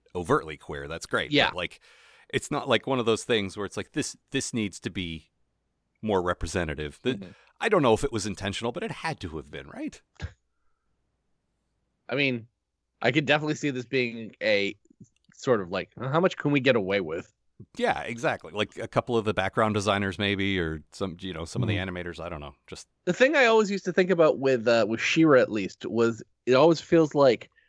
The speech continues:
Speaker 2: like, that show was very Lisa Frank, and then they just went real hard into it.
Speaker 1: Mm-hmm. Yeah, I can see that. And that, and she, for people who don't know, makes, like, the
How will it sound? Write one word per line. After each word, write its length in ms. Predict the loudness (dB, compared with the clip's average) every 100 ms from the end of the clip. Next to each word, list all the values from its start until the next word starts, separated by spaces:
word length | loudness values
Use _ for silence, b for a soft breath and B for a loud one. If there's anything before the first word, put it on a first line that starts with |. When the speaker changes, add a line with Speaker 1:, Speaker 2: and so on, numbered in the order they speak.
| _ _ _
Speaker 2:
like, 320 | -2 0 2
that 180 | 2 2
show 220 | 2 2
was 160 | 2 2
very 240 | 2 2
Lisa 340 | 2 -2 -6 -10
Frank, 440 | -8 -4 -4 -4
and 120 | -4
then 100 | 0
they 100 | 0
just 180 | 0 -4
went 140 | -4 -6
real 320 | -2 4 4
hard 320 | 4 2 4
into 240 | 4 2
it. 160 | 2 0 -10 -14
Speaker 1:
Mm-hmm. 300 | -10 -6 -6 -8 b b b _ _ _ _ _ _ _ -20 -20 -8
Yeah, 160 | -6 -4
I 80 | -6
can 120 | -8
see 160 | -10 -10
that. 100 | -2
And 140 | 0 0
that, 120 | 0
and 160 | -2 -2
she, 220 | -4 -6
for 220 | -6 -8
people 260 | -8 -8 -6
who 80 |
don't 200 | 0 0
know, 280 | 2 0 -2
makes, 400 | -4 -8 -8 -10
like, 160 | -12 -8
the 260 | -6 -6